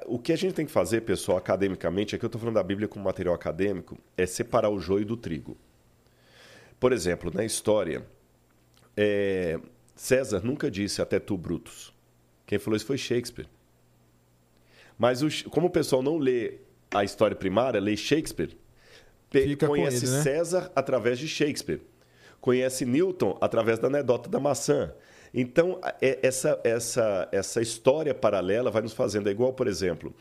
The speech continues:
Speaker 1: as novelas bíblicas da T V Record, que até há pouco tempo eu, eu estava ali como um dos consultores. Um dos objetivos da Record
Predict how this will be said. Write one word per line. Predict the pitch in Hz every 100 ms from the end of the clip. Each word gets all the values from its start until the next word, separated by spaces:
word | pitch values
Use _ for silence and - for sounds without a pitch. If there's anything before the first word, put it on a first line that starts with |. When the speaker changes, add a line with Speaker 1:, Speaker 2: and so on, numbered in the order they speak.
| - -
Speaker 1:
as | - 104
novelas | 117 110 113 90
bíblicas | 104 98 85 - 78
da | 80
T | 85
V | 90 87
Record, | 85 - 67 -
que |
até | 87 - 123
há |
pouco | - 104
tempo | - 92 92
eu, | 107 98
eu | 92
estava | 90 - 95 92
ali | 90
como | 85 92 90
um |
dos | 90
consultores. | - 85 90 - 69 - - -
Um | 113
dos | 139
objetivos | 156 135 120 - 92
da | 85
Record | 85 76 117 131